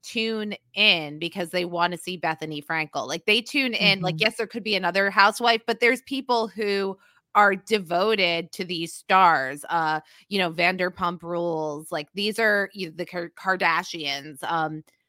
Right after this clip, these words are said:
Speaker 1: these are series that are built around specific personalities, and people sort of emerge from these things as personalities to the point where it really does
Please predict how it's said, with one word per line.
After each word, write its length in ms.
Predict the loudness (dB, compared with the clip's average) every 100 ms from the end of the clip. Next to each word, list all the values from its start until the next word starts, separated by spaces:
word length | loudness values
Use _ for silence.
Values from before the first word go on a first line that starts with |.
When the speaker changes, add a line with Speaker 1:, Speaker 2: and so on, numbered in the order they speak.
| _
Speaker 1:
these 300 | -4 0 0
are 100 | 0
series 540 | -2 -4 -2 0 -2 -2
that 160 | -2
are 120 | -2 -4
built 440 | -2 -2 -2 -6 -8
around 720 | -6 -2 0 2 0 -2 -6 -14 _ _ _
specific 920 | -18 -6 -6 0 0 2 2 0 0 _ _
personalities, 1200 | -6 -4 -4 -4 -2 0 0 0 -4 -6 -6 -8 -4
and 180 | -4 -4
people 320 | -8 -4 -4
sort 220 | -2 -4
of 80 | -4
emerge 520 | -6 -4 -2 -4 -4
from 260 | -6 -6 -6
these 240 | -8 -8
things 680 | -8 -6 -4 -6 -8 -12 -14 _ _ _ _ _
as 540 | 8 10 8 6 4 -4 _
personalities 1040 | -4 -2 -2 -4 -2 0 -2 -4 -6 -8 -8
to 140 | -10
the 80 | -10
point 300 | -4 -4 -2
where 180 | -2 -2
it 140 | -2
really 240 | -4 -4 -6
does 420 | -2 0 0